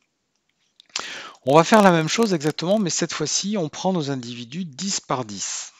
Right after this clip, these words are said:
Donc je prends dix individus, je calcule la moyenne de la variable. Je prends dix autres individus, je recalcule la moyenne.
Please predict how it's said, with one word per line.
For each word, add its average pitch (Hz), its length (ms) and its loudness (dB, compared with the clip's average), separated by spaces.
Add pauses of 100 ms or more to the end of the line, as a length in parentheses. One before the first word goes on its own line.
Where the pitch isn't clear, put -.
Donc 98 160 -14
je 139 80 -8
prends 156 200 -6
dix 104 220 -8
individus, 101 640 -12
je - 140 -10
calcule 135 360 -10
la 127 120 -4
moyenne 120 240 -6
de 127 80 -8
la 113 80 -6
variable. 104 380 -12 (220)
Je - 120 -14
prends 117 240 -6
dix 127 180 -6
autres - 180 -4
individus, 110 480 -10
je 165 120 -8
recalcule 117 480 -10
la 113 80 -10
moyenne. 98 400 -14